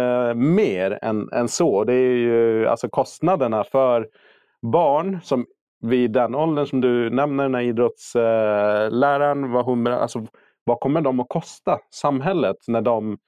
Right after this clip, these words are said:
liksom, börjar redan i den åldern halka efter? Eh, vi har barn, alltså tjugoåringar som har förslitningsskador, de har benskörhet, de har stelhet som ska vara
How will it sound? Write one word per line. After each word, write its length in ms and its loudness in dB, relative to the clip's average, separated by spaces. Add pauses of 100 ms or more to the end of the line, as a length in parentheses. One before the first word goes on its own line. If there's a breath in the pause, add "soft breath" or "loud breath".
(280)
liksom, 260 -2
börjar 300 2
redan 300 0
i 40 -2
den 500 -2
åldern 380 -2
halka 360 -2
efter? 420 -2 (640 soft breath)
Eh, 420 0
vi 100 2
har 280 2
barn, 720 0
alltså 320 0
tjugoåringar 1080 0
som 200 -6
har 480 0 (100)
förslitningsskador, 1300 -2
de 180 -4
har 240 0
benskörhet, 1080 0 (120)
de 160 -4
har 100 -2
stelhet 880 -2
som 100 -4
ska 160 -4
vara 280 2